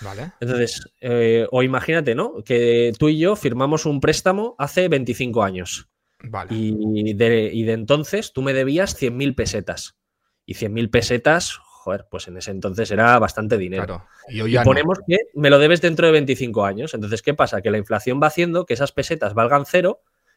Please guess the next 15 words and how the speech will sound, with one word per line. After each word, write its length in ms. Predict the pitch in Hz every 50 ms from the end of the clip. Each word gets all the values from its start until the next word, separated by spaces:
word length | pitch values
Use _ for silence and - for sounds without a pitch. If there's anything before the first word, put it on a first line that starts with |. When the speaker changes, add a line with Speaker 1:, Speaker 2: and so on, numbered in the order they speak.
| _ -
Speaker 2:
y 200 | 117 120 120 127
yo, 360 | 147 180 170 120 - _ _
cuando 360 | - 127 120 117 117 117 120
te 100 | 113 120
tengo 240 | 107 - 127 147 147
que 100 | 147 147
pagar, 320 | 147 151 147 170 170 127 -
que 60 | 120
es 80 | 110 -
ahora, 400 | 131 135 147 151 170 214 254 _ -
veinticinco 520 | 117 117 113 107 107 - - 123 113 135
años 220 | 131 131 127 127
después, 440 | 139 139 - - 180 196 233 - _ _ _ _ _ -
digo, 220 | 127 127 113 107
"Ostras, 460 | 110 117 - - 156 104 - - _